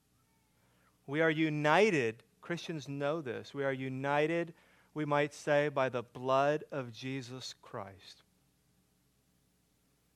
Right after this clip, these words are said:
We say that the blood of Jesus was shed.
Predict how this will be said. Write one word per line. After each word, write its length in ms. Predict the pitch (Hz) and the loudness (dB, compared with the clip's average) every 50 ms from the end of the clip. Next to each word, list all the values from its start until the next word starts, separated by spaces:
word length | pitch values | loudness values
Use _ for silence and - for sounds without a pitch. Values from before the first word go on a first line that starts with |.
| _ _ _ _ _ _ _ _ _ _ _ _ _ _ | _ _ _ _ _ _ _ _ _ _ _ _ _ _
We 100 | - 131 | -12 -12
say 180 | 117 - 156 147 | -8 -4 -2 -2
that 160 | 139 135 123 | -2 -2 -6
the 100 | 123 131 | -8 -8
blood 580 | 110 - 127 123 139 143 147 156 160 160 170 - | -8 -8 -4 2 4 6 8 8 8 8 6 4
of 240 | - 170 139 120 113 | -2 -6 -6 -6 -8
Jesus 640 | - - 151 147 147 151 139 139 151 147 - - | -10 -8 -6 -4 -4 -4 -4 -6 -8 -8 -8 -8
was 160 | 135 127 120 - | -8 -8 -8 -8
shed. 560 | - - - - 143 127 120 113 110 104 | -8 -10 -6 -4 -2 -2 0 -2 -2 -4